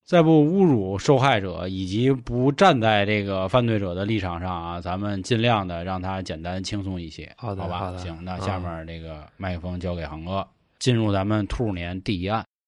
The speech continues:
Speaker 2: 这个案子啊，也算是，怎么说呢，就比较敏感。为啥呀？
Speaker 1: 啊，三哥的。
Speaker 2: 他是，啊，哎，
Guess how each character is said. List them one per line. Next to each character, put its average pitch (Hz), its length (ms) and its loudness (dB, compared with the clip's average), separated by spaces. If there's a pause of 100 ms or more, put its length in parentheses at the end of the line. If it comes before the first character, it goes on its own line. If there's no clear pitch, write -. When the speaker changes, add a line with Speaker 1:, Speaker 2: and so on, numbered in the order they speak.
(240)
Speaker 2:
这 135 280 2
个 92 80 -6
案 113 280 -2
子 95 60 -6
啊， 82 380 -12 (240)
也 95 300 -2
算 123 440 0
是， 87 500 -6
怎 92 180 -8
么 92 80 -10
说 202 340 -4
呢， 107 100 -8
就 113 120 -4
比 104 140 -6
较 120 140 0
敏 113 300 0
感。 104 300 -2
为 180 180 2
啥 113 320 -8
呀？ 180 180 -12
Speaker 1:
啊， 98 340 -4 (200)
三 127 200 0
哥 240 120 4
的。 254 80 8
Speaker 2:
他 - 60 6
是， 110 300 2 (140)
啊， 127 100 4 (140)
哎， 269 180 10